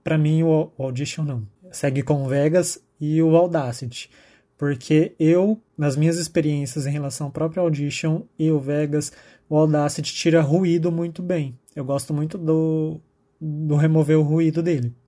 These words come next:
E depois eu jogo pro Vegas, exporto e jogo pro Vegas e edito o áudio lá.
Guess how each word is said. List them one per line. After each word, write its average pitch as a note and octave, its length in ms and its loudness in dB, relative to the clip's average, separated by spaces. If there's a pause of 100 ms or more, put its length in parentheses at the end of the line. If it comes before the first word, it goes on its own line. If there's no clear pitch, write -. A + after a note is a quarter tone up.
E D#3 360 4
depois F#3 400 4
eu A#3 80 4
jogo G#3+ 180 2
pro B3+ 140 0
Vegas, F#3 440 -2
exporto C#3 600 -4
e - 20 -2
jogo D#3+ 220 0
pro F3 140 -8
Vegas E3 360 2
e F3 40 0
edito E3 320 -4
o F3+ 40 0
áudio E3 280 0
lá. D3+ 180 -4